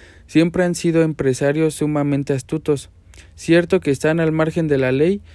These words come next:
pero también ostentan unos principios muy sólidos. Están muy preparados para triunfar bajo cualquier esfera y en cualquier sistu-, circunstancia, ya que ellos son personas muy inteligentes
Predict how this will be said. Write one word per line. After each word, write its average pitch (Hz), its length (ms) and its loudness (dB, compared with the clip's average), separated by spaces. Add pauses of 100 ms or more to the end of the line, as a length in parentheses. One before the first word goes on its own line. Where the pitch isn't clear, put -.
(200)
pero 139 220 4
también 143 420 0
ostentan 170 640 -2 (100)
unos 156 300 -2
principios 139 640 -2
muy 139 220 0
sólidos. 151 600 0 (1120)
Están 180 340 2
muy 196 220 4
preparados 160 640 2
para 135 260 2
triunfar 160 460 -2 (340)
bajo 135 300 2
cualquier 135 400 2
esfera 165 420 4
y 143 160 2
en 131 100 2
cualquier 131 400 -2
sistu-, 131 460 -8 (200)
circunstancia, 135 840 -2 (300)
ya 160 120 6
que 165 320 6
ellos 165 300 0
son 156 300 2
personas 147 420 0
muy 147 160 0
inteligentes 139 720 -4